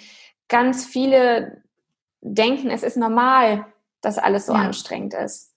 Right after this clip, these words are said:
Speaker 1: Und es ist normal, dass, ähm, ich mich so schlecht fühle und dass man als Mutter eben völlig erschöpft ist. Aber das muss nicht so sein.
Speaker 2: Ja.
Speaker 1: Natürlich gibt es Tage, an denen ich mich so fühle oder Tage, die ganz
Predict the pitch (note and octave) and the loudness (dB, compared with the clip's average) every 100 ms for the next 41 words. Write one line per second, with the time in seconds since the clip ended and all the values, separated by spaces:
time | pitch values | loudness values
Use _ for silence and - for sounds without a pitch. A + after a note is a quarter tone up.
0 | _ _ _ _ G#3 G#3+ G#3 G#3 G#3+ A#3+ | _ _ _ _ -4 0 0 0 -2 0
1 | A#3 A3 A3 A3+ A3+ G#3+ G#3+ - - G#3+ | 2 4 4 6 6 4 0 -4 -2 0
2 | G#3 G#3 G#3 G#3 G#3+ G#3 G3+ G3+ - G#3+ | -2 -2 -4 -2 -2 2 2 0 -4 0
3 | G3+ G3+ F#3+ - G3 G3+ G3+ G3 G3 G3 | 2 4 2 2 0 0 -2 0 0 0
4 | G3+ G#3 G#3+ - G3+ G3+ G3 G3+ - A3 | 0 2 2 4 4 2 0 -4 0 2
5 | G3+ G3 G3 G3+ - - A3 G#3+ - _ | 2 0 -2 -4 -6 -4 -2 -2 -10 _
6 | _ _ _ _ _ _ _ _ _ G3+ | _ _ _ _ _ _ _ _ _ 2
7 | G#3+ G#3+ A3+ B3+ A3 F#3+ E3 E3 E3 C4+ | 2 2 0 2 2 0 -2 0 2 0
8 | - - _ - _ - G3 F3 - - | -4 -12 _ -20 _ -4 -2 -2 -4 -12
9 | - _ _ A3+ A3+ A3 C#4 A#3+ A#3+ G#3 | -16 _ _ 2 2 6 4 6 2 0
10 | F#3 - G3+ G3+ G#3+ F#3 F#3 - _ F#3 | -2 0 4 6 6 2 0 -8 _ -4
11 | F3+ F3+ F3+ F#3+ F3+ F3+ F3+ F3+ F3+ F3+ | -2 -2 -4 -6 -8 -8 -10 -8 -4 -2
12 | F#3 F#3 F3+ G3 G#3 F#3 F3+ F#3 - - | 0 0 2 2 2 0 -2 -6 -8 -12
13 | - | -12